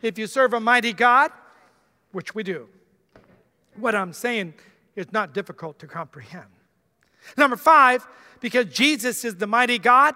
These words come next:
I will not let troubles discourage me. Nehemiah nine thirty-two, "Now therefore our God, the great, the mighty, the awesome, who keeps covenant." Now this is Nehemiah's stance.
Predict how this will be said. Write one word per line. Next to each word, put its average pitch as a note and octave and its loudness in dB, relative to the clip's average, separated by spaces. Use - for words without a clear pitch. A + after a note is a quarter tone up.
I - -8
will B3+ -6
not C4+ -2
let B3+ -2
troubles A#3 -4
discourage G#3+ -8
me. - -20
Nehemiah C#4+ 6
nine C4 4
thirty-two, C4+ -2
"Now C4 2
therefore C4 0
our B3 2
God, B3+ 2
the A#3 -2
great, C#4+ 6
the C#4 0
mighty, D4 4
the C4 2
awesome, D4 4
who D4 0
keeps D#4 0
covenant." A#3 2
Now G#3+ 0
this C4 -4
is A#3+ -10
Nehemiah's C4 2
stance. B3+ -4